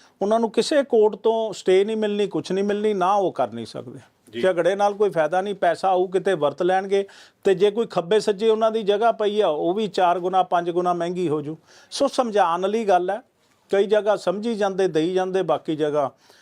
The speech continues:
Speaker 1: ਪਰ ਇਹ ਹੈ ਕਿ ਐਨ ਐਚ ਏ ਆਈ 'ਚ ਲੁਧਿਆਣੇ 'ਚ ਮੈਂ ਤੁਹਾਨੂੰ ਦੱਸਦਾ, ਅ,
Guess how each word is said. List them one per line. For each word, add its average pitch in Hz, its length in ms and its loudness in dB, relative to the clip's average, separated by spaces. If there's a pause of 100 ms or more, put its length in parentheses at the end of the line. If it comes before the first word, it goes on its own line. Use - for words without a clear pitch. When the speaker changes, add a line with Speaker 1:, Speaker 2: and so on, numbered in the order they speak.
(220)
Speaker 1:
ਪਰ 208 120 4
ਇਹ 233 180 6
ਹੈ 247 120 4
ਕਿ 254 160 2
ਐਨ 214 240 2
ਐਚ 214 220 0
ਏ 226 100 4
ਆਈ 214 180 2
'ਚ 214 60 -6
ਲੁਧਿਆਣੇ 185 520 0
'ਚ 185 80 -6
ਮੈਂ 190 180 -2
ਤੁਹਾਨੂੰ 185 200 -2
ਦੱਸਦਾ, 175 480 0 (320)
ਅ, - 40 -8